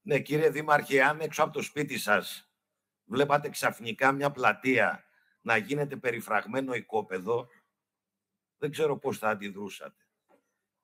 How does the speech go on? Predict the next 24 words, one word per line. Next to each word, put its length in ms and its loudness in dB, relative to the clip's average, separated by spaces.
Αυτό 380 2
είδαν 320 4
οι 80 -6
κάτοικοι 480 0
στις 120 -8
πολυκατοικίες 760 0
γύρω 180 -2
από 100 -2
την 100 -16
πλατεία 360 0
Ζαγοράς. 640 -4
Και 120 -4
έναν 400 -2
υπάλληλο 640 2
εργαζόμενο 840 -2
να 140 -2
μας 240 -2
λέει, 160 0
«Είναι 140 -8
δικαστικές 580 -8
αποφάσεις, 800 -8
υπάρχουν 560 -4
άδειες 460 -2
εγκεκριμένες 1000 -4